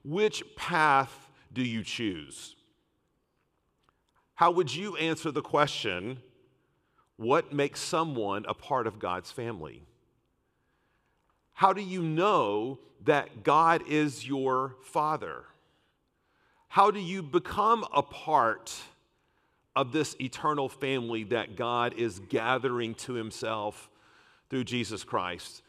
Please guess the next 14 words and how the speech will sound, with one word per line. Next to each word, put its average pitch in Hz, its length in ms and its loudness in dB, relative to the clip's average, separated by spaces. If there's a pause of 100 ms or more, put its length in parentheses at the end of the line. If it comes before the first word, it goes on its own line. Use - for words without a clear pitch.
(160)
There's 127 260 -4
no 160 500 2
more 190 640 0 (340)
important 139 720 -2 (400)
answer 98 720 -2 (180)
than 104 140 -6
that. 80 380 -8 (1160)
Many 170 180 2
of 180 120 4
us 160 360 4
are 147 200 4
about 139 340 4
to, 139 360 0
to 127 240 0